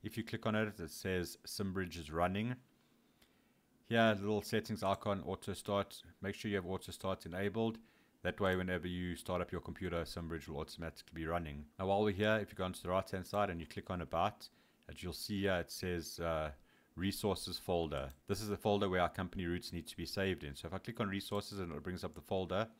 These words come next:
we're gonna save it in Co-routes here, which is company routes. But we will come on back here once we have a company route. In order to generate these company routes, I use SimBrief as always.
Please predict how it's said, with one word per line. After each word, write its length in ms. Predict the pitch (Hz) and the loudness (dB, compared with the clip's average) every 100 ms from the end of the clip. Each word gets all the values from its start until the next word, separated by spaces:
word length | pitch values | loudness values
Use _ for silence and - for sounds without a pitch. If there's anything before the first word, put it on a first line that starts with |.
| _ _ _ _ - | _ _ _ _ -8
we're 80 | 87 | -4
gonna 120 | 87 | -2
save 320 | - 95 90 | 2 2 2
it 40 | |
in 140 | 85 85 | -2 -6
Co-routes 560 | - 98 87 82 - | 0 2 2 0 -2
here, 160 | - 80 | -2 -2
which 220 | 71 - | -2 -8
is 80 | 71 | -10
company 500 | - 85 69 80 73 | -4 -4 -4 -6 -4
routes. 400 | 78 73 - - _ - | -4 -6 -10 -12 _ -12
But 140 | - | -6
we 80 | 87 | -2
will 100 | 87 | -2
come 220 | 90 92 | 0 0
on 120 | 92 | 0
back 260 | 80 82 - | 0 -2 0
here 160 | 85 78 | -2 2
once 440 | 78 80 - - | 2 0 -4 -8
we 200 | 78 80 | -6 -4
have 300 | 76 78 73 - - _ _ - | -2 -4 -6 -12 -16 _ _ -18
a 20 | |
company 460 | - 85 - 82 80 | -6 -6 -2 -2 0
route. 180 | 82 73 | -2 -2
In 80 | 101 | 0
order 180 | 107 107 | 2 2
to 160 | - | 0
generate 360 | 101 101 101 98 | -2 0 0 -2
these 120 | - | -6
company 380 | - 95 104 92 | -4 -4 -2 0
routes, 280 | 95 113 - | 0 -2 -2
I 60 | |
use 240 | 87 87 - | -2 -2 -2
SimBrief 480 | 98 95 117 113 - | -2 2 2 0 -4
as 220 | 95 80 | -4 -2
always. 460 | 85 95 110 113 | -2 2 2 0